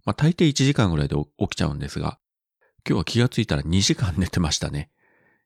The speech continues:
二時頃横になって、ふっと気がついたらもう四時過ぎてたというね、ありゃという感じで。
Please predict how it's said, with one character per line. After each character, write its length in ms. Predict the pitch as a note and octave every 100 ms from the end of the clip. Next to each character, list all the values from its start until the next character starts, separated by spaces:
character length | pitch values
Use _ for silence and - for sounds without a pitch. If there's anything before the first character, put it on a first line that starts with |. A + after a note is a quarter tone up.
| -
二 160 | G#2+
時 120 | A2 C#3
頃 200 | C#3 F2
横 260 | D#2+ F#2
に 60 | E2+
な 80 | D#2+
っ 80 |
て、 120 | - D2+
ふ 140 | D#3+
っ 20 |
と 200 | - -
気 100 | -
が 80 | D#2+
つ 100 | -
い 60 | D#2+
た 120 | D#2
ら 100 | D2
も 180 | D2 C#2+
う 60 |
四 100 | F2+
時 140 | F2+ D2
過 180 | - A#2
ぎ 120 | F#2
て 120 | D2+
た 120 | -
と 140 | - -
い 100 | -
う 80 | -
ね、 200 | E2 - _ _ _ _ _ _ -
あ 120 | F2
り 60 |
ゃ 80 | F2+ -
と 80 | -
い 60 | D2+
う 60 |
感 180 | - D2+
じ 120 | C2+
で。 200 | C#2+ -